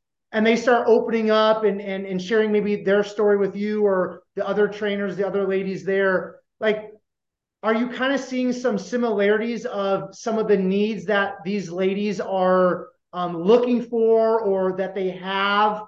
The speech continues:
uh, when they come to this Kalo Fitness community? And if so,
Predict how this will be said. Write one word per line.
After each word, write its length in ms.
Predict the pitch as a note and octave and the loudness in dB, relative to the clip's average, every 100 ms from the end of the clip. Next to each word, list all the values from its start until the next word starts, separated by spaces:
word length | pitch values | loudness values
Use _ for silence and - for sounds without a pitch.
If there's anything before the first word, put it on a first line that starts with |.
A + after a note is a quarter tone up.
| _ _ - | _ _ -6
uh, 320 | F#3 F#3 F3+ | -2 0 0
when 180 | F#3+ G3 | 0 -2
they 120 | F#3 | -4
come 280 | - G3+ G3+ | -4 -6 -4
to 80 | |
this 220 | G3 F#3+ - | -4 -6 -6
Kalo 420 | - G3 G3 G3 | 0 2 4 2
Fitness 480 | - G#3 G3+ F#3 - | 0 -4 -4 -8 -8
community? 580 | - F#3+ G3+ G#3+ A3 G#3+ | -4 0 0 0 0 0
And 100 | G#3 | 0
if 120 | G3+ | -2
so, 600 | - B3+ A#3 G3 F3+ - | 0 4 6 4 2 -6